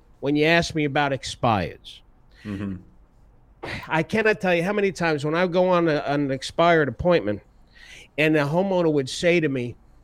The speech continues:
Speaker 1: What are you gonna do different than what the other guy said he was, he was gonna do or what he did.
Speaker 2: Common objection. Super common
Speaker 1: Right?
Speaker 2: objection.
Speaker 1: So I'd say, "Well, let me explain to you how it's different." And then I would explain M L S,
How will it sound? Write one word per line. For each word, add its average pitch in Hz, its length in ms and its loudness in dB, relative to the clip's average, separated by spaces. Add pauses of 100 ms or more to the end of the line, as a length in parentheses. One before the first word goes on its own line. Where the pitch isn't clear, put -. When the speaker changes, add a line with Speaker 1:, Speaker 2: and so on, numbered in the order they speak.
(120)
Speaker 1:
What 208 220 0
are 262 40 0
you 240 160 0
gonna 202 220 0
do 170 220 -2
different 156 500 -2 (260)
than 156 160 -2
what 170 180 0
the 170 120 2
other 214 160 4
guy 151 240 4
said 127 240 0
he 123 80 2
was, 110 160 0
he 113 300 -2
was 104 120 -6
gonna 107 240 -4
do 107 160 -2
or 107 120 0
what 104 140 2
he 98 60 -2
did. 90 60 -8
Speaker 2:
Common 143 320 2
objection. 92 580 -4 (120)
Super 101 320 -8
common 92 320 -6
Speaker 1:
Right? 190 200 4
Speaker 2:
objection. - 200 -14 (100)
Speaker 1:
So 202 240 2
I'd 202 180 4
say, 202 140 0
"Well, 190 180 4
let 285 120 6
me 294 120 4
explain 233 520 2
to 151 100 -2
you 127 200 2 (360)
how 160 240 4
it's 156 160 2
different." - 380 -2 (800)
And 180 160 4
then 262 140 8
I 277 120 8
would 233 160 10
explain 202 760 2 (100)
M 180 200 4
L 165 180 4
S, 202 400 0